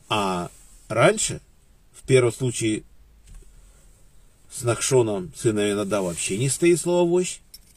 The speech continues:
А с Нетели Цуара из вождь колена Иссахара стоит, то есть вождь стоит позже, а здесь в начале. Что это такое вообще?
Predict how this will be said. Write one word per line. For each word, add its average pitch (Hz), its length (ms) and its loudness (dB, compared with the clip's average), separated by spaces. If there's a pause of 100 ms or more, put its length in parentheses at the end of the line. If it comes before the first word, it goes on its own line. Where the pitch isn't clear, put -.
(1040)
А 104 120 -4
с - 80 -8
Нетели 113 300 0
Цуара 110 600 2
из - 140 -6
вождь 104 180 -6
колена 101 380 -2
Иссахара 123 500 -2
стоит, 156 320 -4 (240)
то 120 100 2
есть 110 200 0
вождь 135 240 0
стоит 113 280 0 (600)
позже, 151 420 4 (1300)
а 113 160 -4
здесь 156 220 2
в 131 60 -8
начале. 139 500 -2 (280)
Что - 180 -6
это 277 120 -8
такое 302 300 -2
вообще? - 300 -6